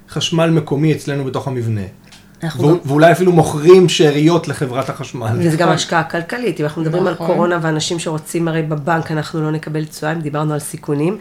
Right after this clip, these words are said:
Speaker 3: אז יכול להיות, אה, ששם זה, את יכולה לקבל, אה, תשואה, תשואה נאה.
Speaker 2: בהחלט, ואם פעם,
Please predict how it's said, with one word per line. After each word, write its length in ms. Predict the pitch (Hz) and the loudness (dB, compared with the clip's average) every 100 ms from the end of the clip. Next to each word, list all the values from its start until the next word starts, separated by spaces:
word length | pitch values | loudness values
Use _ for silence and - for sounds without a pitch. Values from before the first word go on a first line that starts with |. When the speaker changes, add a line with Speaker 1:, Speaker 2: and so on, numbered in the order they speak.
| - - - | -12 -20 -14
Speaker 3:
אז 160 | - 165 | -8 -6
יכול 240 | 151 175 | -4 -2
להיות, 320 | 160 160 165 175 | 0 -2 -2 -2
אה, 160 | 170 | -2
ששם 500 | 160 - 156 160 147 160 156 | -4 -6 -4 -2 -2 -2 -2
זה, 180 | 151 156 156 156 156 156 - - _ | -2 -2 -2 -2 -2 -6 -10 -16 _
את 60 | 170 | -6
יכולה 240 | 165 160 | 0 2
לקבל, 440 | 165 165 165 175 175 | 0 -2 0 0 0
אה, 100 | 180 | -2
תשואה, 340 | - 214 320 330 - | -6 -4 -4 -4 -12
תשואה 260 | - 165 170 | -8 0 0
נאה. 240 | 196 - | 0 0
Speaker 2:
בהחלט, 640 | 175 170 131 185 190 262 190 | 0 0 -2 0 0 -2 -4
ואם 300 | 180 196 226 208 - | -2 -2 -2 -6 -6
פעם, 420 | 262 214 175 | -4 -2 -4